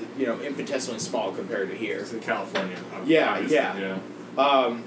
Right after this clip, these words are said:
Speaker 1: that reminds me of another story I saw recently where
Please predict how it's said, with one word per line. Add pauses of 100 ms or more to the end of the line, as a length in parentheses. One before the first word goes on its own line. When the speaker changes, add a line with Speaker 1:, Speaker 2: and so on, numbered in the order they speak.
Speaker 1:
that
reminds
me
of
another
story
I
saw
recently (340)
where